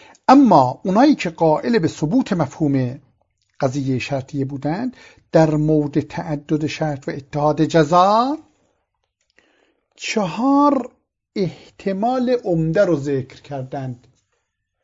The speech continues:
و احتمال پنجم که احتمال سست و ضعیفی بود،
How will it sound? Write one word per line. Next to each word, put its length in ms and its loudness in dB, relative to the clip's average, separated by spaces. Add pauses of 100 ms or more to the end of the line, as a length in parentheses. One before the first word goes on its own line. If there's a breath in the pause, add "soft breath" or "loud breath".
(960)
و 60 -14
احتمال 340 -4
پنجم 380 -2
که 120 -2
احتمال 340 -4
سست 300 -4
و 40 0
ضعیفی 400 -2
بود، 420 -2